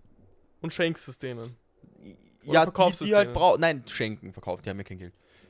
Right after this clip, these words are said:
Speaker 2: Denen, denen schenke ich sowas, weil die ja, also, äh, weiß ich nicht, wie lange die damit auskommen,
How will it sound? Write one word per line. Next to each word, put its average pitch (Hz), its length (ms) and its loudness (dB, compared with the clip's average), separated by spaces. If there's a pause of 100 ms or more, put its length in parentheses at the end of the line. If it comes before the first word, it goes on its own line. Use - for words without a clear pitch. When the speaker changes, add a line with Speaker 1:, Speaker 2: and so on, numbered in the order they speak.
(140)
Speaker 2:
Denen, 120 380 -10
denen 123 360 -8
schenke 127 380 -4
ich - 80 -10
sowas, 101 300 -4
weil 101 80 -6
die 110 80 -8
ja, 113 260 -4 (300)
also, 123 180 -10 (120)
äh, 139 140 -12 (440)
weiß 170 200 2
ich 208 40 -6
nicht, 190 160 -8
wie 165 60 -6
lange 165 220 2
die 170 60 -6
damit 160 200 0
auskommen, 131 560 0